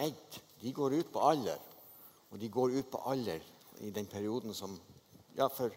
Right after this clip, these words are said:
åtte år tilbake og fram til nå, omtrent alle bygg gått ut. Så det har vært et behov for utskifting. Men det som, det som skjer, det er jo at vi klarer ikke egentlig å begrense dette i, i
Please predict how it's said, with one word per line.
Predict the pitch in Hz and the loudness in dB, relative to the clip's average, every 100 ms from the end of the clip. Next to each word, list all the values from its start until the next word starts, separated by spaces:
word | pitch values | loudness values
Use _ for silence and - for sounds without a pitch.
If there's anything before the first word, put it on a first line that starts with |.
| - - - | -8 -8 -4
åtte | 135 - 131 | -2 6 8
år | 135 113 101 | 10 6 0
tilbake | 110 127 127 120 | 8 8 8 4
og | |
fram | - 123 | 2 0
til | 120 110 | 0 0
nå, | 147 165 - - - - | 2 2 -2 -20 -20 -10
omtrent | 113 107 123 - | -6 -2 -2 2
alle | 120 139 151 | 2 4 2
bygg | 95 120 101 | 2 0 0
gått | 92 90 | -4 -6
ut. | 98 - - - - - - | -8 -10 -20 -20 -20 -20 -4
Så | |
det | 110 | 2
har | 135 | 6
vært | 214 220 - | 6 4 4
et | 151 120 | 4 6
behov | 117 - 208 151 | 2 0 0 0
for | 104 120 | 0 0
utskifting. | - 311 - - - - - - - - - - - | 2 2 0 -4 -14 -20 -20 -20 -20 -20 -16 -16 -12
Men | 110 120 | 2 8
det | 175 | 8
som, | 185 175 147 | 8 4 2
det | 147 | 0
som | 151 156 | 0 0
skjer, | - 226 240 160 92 | 4 6 8 8 6
det | 131 156 | 4 4
er | 190 | 6
jo | 147 120 | 8 8
at | - - - - - - - - _ | 6 -2 -10 -14 -20 -20 -20 -20 _
vi | 127 | -8
klarer | - 139 165 202 185 | -2 6 10 10 10
ikke | 127 131 - 135 | 6 2 0 4
egentlig | 120 127 101 | 4 2 -2
å | 104 | -2
begrense | 120 107 - 120 135 175 135 - 95 82 | -2 -4 -2 4 6 6 4 2 0 -2
dette | 95 - 90 - - 110 | -2 -2 -4 -6 -12 -10
i, | 104 104 | -10 -10
i | - | -10